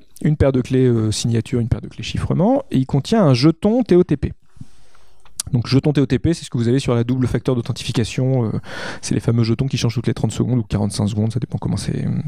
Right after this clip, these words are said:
comment c'est défini, configuré. Euh, vous avez, au moment où vous rattachez ce badge device physique à votre application cliente,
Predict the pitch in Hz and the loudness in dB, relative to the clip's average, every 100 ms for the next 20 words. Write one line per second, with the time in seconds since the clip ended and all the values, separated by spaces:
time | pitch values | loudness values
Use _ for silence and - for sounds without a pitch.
0 | 135 - - 117 107 110 104 - 117 - | -6 -10 -6 -4 -2 -2 -4 -2 -2 -2
1 | 104 120 - - - - - - - - | -4 -2 -4 -6 -20 -16 -12 -8 -6 -6
2 | - - - - - 131 127 123 120 120 | -6 -10 -12 -2 4 8 8 6 4 4
3 | 120 117 117 - - - - 156 233 208 | 4 4 2 -2 -14 -4 4 6 6 6
4 | 185 190 226 277 - - - - 139 170 | 8 6 6 4 -2 -14 -8 4 6 8
5 | 190 208 220 226 - 139 131 127 117 - | 6 6 6 4 4 4 4 4 2 0
6 | - - 165 190 175 - 196 - 131 135 | -2 2 4 4 2 4 2 2 0 4
7 | 135 113 107 - - - - - 117 127 | 2 2 -2 -4 -10 -16 -14 -8 0 2
8 | 117 110 - 117 120 - - - - 156 | 2 0 -2 0 -2 -4 -16 -8 -2 2
9 | 151 - 113 - 104 107 101 185 285 | 2 0 -4 -4 -4 -4 -2 0 0